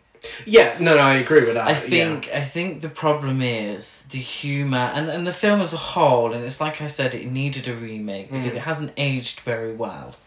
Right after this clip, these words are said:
Speaker 1: Mm.
Speaker 2: in many aspects. And the biggest one is the fact that, okay, so they've included these comedic scenes. It's either to, you know, break the tension,
Speaker 1: Mm.
Speaker 2: so it's not a relentless film. You know, it's one of the first of its kind to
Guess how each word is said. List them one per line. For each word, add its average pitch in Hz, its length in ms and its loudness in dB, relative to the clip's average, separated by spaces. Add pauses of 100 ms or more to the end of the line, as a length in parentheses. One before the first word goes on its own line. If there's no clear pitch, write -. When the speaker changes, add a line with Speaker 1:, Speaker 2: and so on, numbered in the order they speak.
(220)
Speaker 1:
Mm. 123 240 -10
Speaker 2:
in 127 200 -2
many 123 280 0
aspects. - 880 -8 (420)
And 123 300 -4
the 123 140 -10
biggest 165 400 -4
one 123 240 -2
is 131 200 -8
the 127 100 -14
fact - 420 -6
that, - 260 -10
okay, 131 320 -8
so - 180 -12
they've 139 140 -4
included 170 520 -4
these 147 220 -8
comedic 135 580 -4
scenes. 110 640 -8 (360)
It's 123 300 -8
either 143 680 0
to, 131 800 -4 (460)
you 131 200 -8
know, 113 180 -6 (120)
break 151 280 2
the 143 80 -8
tension, 123 720 -6 (300)
Speaker 1:
Mm. 135 120 -4
Speaker 2:
so 127 220 -2
it's 127 160 -6
not 135 280 -2
a 131 100 -2
relentless 127 560 -2
film. 107 360 -6
You 135 100 -4
know, 117 260 -2
it's 120 180 -12
one 127 160 -6
of 127 60 -6
the 127 80 -10
first 143 340 -2
of 131 60 -10
its 110 120 -12
kind 127 320 -8
to - 60 -16